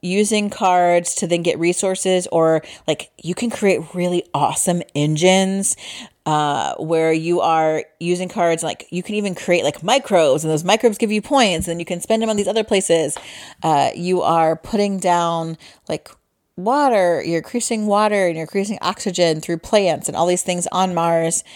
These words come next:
um, to make it habitable. Yeah, that's how you say that word.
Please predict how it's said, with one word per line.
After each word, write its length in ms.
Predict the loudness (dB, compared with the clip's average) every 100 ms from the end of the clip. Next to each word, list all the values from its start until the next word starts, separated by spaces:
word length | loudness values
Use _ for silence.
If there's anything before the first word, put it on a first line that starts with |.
| -20 -14 -2
um, 260 | 0 0 -2
to 120 | -2
make 240 | -2 2 0
it 160 | 0
habitable. 680 | -4 -2 2 2 0 -6 -8 _ _ _ _ _
Yeah, 220 | -4 -4 -4
that's 120 | -4
how 100 | -4
you 80 | -4
say 140 | -4
that 120 | -2
word. 220 | -2 -4